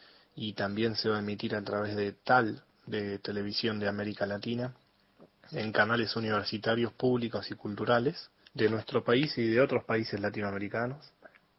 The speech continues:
Y vamos a estar narrando historias, por ejemplo, de la universidad pública, llegando al territorio a trabajar con las comunidades en el análisis de su calidad de agua,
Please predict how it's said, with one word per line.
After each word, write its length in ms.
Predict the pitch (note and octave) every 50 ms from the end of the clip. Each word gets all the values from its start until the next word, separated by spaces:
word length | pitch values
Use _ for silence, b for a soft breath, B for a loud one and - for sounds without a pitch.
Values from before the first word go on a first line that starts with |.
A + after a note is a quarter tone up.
| _ _ -
Y 140 | F3 A#2+ A2+
vamos 320 | A2 A2 A2+ A2+ - -
a 40 | A2
estar 460 | - - - A#2+ A2 G#2+ G#2+ G#2 G2+ G#2 A2 _ b b b b b b b b b -
narrando 480 | A#2 A2 G#2+ G#2+ A2 A2 A2 A2 A2
historias, 440 | G#2 - - A#2 A2+ A2+ A#2 A2 -
por 200 | - - G#2+ G#2+
ejemplo, 640 | G2+ - - A2+ A2 A2 G#2+ G2 G#2 G#2 G#2 G2+ - _ _ -
de 380 | A#2+ A2 G#2+ G2+ G2+ G2+ G2
la 140 | G#2 G#2 G2+
universidad 640 | G2+ G#2 G#2+ G#2+ G#2+ G#2+ - - A#2 A2+ G#2+ G#2
pública, 800 | - G#2+ A2 A2 A2+ A2+ A2 A2 A2+ A2 A2 A2 A2 A2+ A2+ - _ _ _ _ _ _ - - - -
llegando 340 | A2 G#2 G#2 G#2+ G#2+ G#2+ G#2
al 100 | G2+ F2+
territorio 580 | - G#2+ G2 G#2 G2+ F#2 - A2+ A#2+ A#2+ A2
a 40 | G2+
trabajar 400 | - G2+ G2+ G2 - A2+ G#2+ G#2
con 100 | G#2+ G#2
las 120 | G2 G2 -
comunidades 880 | - G#2 G2 G2+ G2 G2 G2+ G#2 G#2+ A2 A2 A2 G#2+ G#2+ - - - _ -
en 220 | - A2+ G#2+ G#2+ G#2
el 120 | G#2 G2+
análisis 760 | G2 G#2 A2 A2+ A#2 A2+ G#2 - - - G#2+ - - - - _ -
de 160 | C3+ B2 -
su 160 | - - G#2+
calidad 400 | - - G2+ G2 G2+ G2+ G2+ G2
de 120 | G2 G2 G2+
agua, 360 | G#2 G#2+ G#2 G#2 G#2+ -